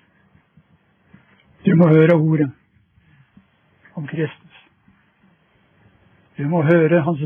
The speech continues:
dom over ditt liv. At du er totalt fortapt. Og da mener jeg totalt fortapt. Hallesby sier i en av sine bøker,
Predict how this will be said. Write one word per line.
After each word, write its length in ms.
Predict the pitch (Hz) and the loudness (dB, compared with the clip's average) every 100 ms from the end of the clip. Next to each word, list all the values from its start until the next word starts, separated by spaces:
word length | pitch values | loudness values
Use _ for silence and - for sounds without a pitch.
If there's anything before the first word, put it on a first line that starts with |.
| 135 | -6
dom 340 | 156 175 170 117 - _ _ - - | -4 -4 -8 -12 -20 _ _ -20 -10
over 200 | 151 156 | -8 -8
ditt 200 | 156 156 | -8 -8
liv. 280 | 165 147 131 - _ _ _ _ _ _ 262 _ _ _ _ _ _ _ _ _ _ - | -8 -8 -12 -20 _ _ _ _ _ _ _ _ _ _ _ _ _ _ _ _ _ -10
At 120 | 156 | -4
du 60 | 180 | -2
er 80 | 170 - | -2 -2
totalt 720 | 170 - 170 180 143 - - - _ _ | -6 0 2 2 -2 -14 -20 -20 _ _
fortapt. 420 | 175 - 151 - - _ _ _ _ _ _ _ _ _ _ - _ _ _ _ | -8 -8 -12 -18 -20 _ _ _ _ _ _ _ _ _ _ -20 _ _ _ _
Og 80 | 175 | 0
da 100 | 175 | 2
mener 240 | 170 160 | 2 0
jeg 100 | 156 | -2
totalt 420 | 180 170 175 160 - | -4 -6 -4 -4 -6
fortapt. 380 | 165 196 208 _ _ _ _ _ _ _ _ _ _ _ _ _ _ - - _ - | -14 -14 -16 _ _ _ _ _ _ _ _ _ _ _ _ _ _ -20 -20 _ -4
Hallesby 440 | 185 165 147 196 170 | -2 -2 0 0 2
sier 220 | 202 170 | 2 4
i 60 | 175 | 4
en 120 | 170 | 2
av 100 | 165 | 2
sine 180 | 180 170 | 2 2
bøker, 340 | 170 156 185 | 2 0 -4